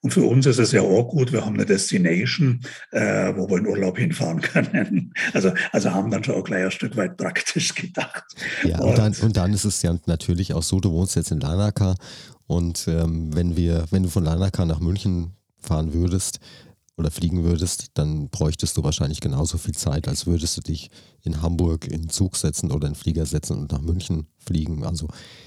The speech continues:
Speaker 2: okay, es kann, kann sein, innerdeutsch, dass es, dass die Anreisezeit ein wenig kürzer ist, aber im Grunde spielt's keine große Rolle. Du wohnst ja nicht irgendwie in Bolivien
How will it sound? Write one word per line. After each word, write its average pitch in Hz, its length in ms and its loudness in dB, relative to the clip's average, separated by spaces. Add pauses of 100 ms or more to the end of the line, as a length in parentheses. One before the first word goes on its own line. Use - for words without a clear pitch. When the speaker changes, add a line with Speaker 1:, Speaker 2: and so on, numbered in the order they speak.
(420)
Speaker 2:
okay, 110 320 0
es 117 120 -2
kann, 95 300 0
kann 110 240 2
sein, 104 280 2
innerdeutsch, 95 680 2
dass 82 200 -2
es, - 380 -6
dass - 200 -4
die - 120 -6
Anreisezeit 80 880 -2
ein 76 240 -4
wenig 71 320 -4
kürzer 92 380 0
ist, - 260 -4
aber 82 360 0 (720)
im 85 160 -2
Grunde 95 460 2 (480)
spielt's - 340 -2
keine - 200 -4
große - 320 -4
Rolle. 127 300 -4 (240)
Du 95 120 2
wohnst 110 240 2
ja 95 80 4
nicht 98 180 0
irgendwie 90 440 0
in 85 500 -4 (140)
Bolivien 107 840 2